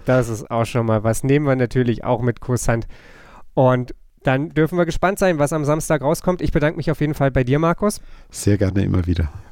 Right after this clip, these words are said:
Speaker 1: Und wir sparen uns heute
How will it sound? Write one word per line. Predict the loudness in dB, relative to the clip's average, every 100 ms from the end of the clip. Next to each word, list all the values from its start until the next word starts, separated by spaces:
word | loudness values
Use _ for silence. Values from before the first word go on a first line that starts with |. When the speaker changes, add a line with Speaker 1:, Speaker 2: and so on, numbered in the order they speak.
| -4
Speaker 1:
Und | 2 2 2 -6 _ _ -20 _ -18 -2
wir | 0
sparen | 0 0 2 2
uns | -2 -2 0
heute | 0 2 0 0